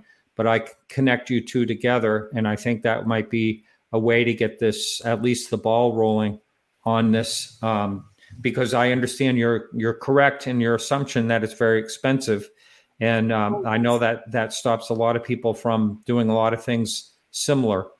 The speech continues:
Speaker 1: But this, uh, like you said, if this is the Holy Grail, if this actually, you saw this actually come out of a very strange unknown object, then I really think that, uh, the world needs to, to know,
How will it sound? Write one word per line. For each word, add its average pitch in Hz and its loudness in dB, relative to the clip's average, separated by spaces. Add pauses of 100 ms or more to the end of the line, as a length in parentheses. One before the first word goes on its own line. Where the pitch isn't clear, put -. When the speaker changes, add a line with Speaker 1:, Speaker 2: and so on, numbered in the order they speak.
(300)
Speaker 1:
But 113 -2
this, 120 -2
uh, 110 2
like 113 -2
you 117 0
said, 113 -2
if 113 -12
this 151 0
is 143 -8
the 143 2
Holy 135 4
Grail, 127 4
if 113 -6
this 139 0
actually, 127 0 (360)
you 131 2
saw 135 2
this 123 0
actually 123 0
come 123 -2
out 120 2
of 113 0
a 113 -2 (140)
very 120 0
strange 123 0
unknown 117 2
object, 110 -2 (380)
then 107 0
I 107 2
really 113 2
think 113 -4
that, 104 -2
uh, 101 -2 (380)
the 107 0
world 117 2
needs 117 -2
to, 117 -2 (220)
to - -2
know, 135 0